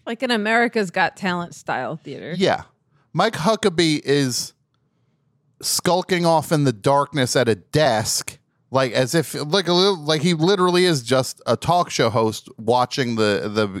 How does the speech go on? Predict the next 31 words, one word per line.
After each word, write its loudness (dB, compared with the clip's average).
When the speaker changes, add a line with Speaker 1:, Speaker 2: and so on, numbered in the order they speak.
Speaker 2:
act -2
perform 0
now. 0
Speaker 1:
Like -6
the -8
way 0
you'd -2
see -2
Letterman 0
in -2
the -6
distance -6
when -6
you'd -12
see -10
a -6
stand-up. -4
Speaker 2:
Yeah, 2
laughing 2
hyster-, 0
like, 0
you 2
see 0
the 0
biggest -2
Speaker 1:
<laughs> 0
Speaker 2:
smile 2
on -2
Mike -2
Huckabee's -4
face. -2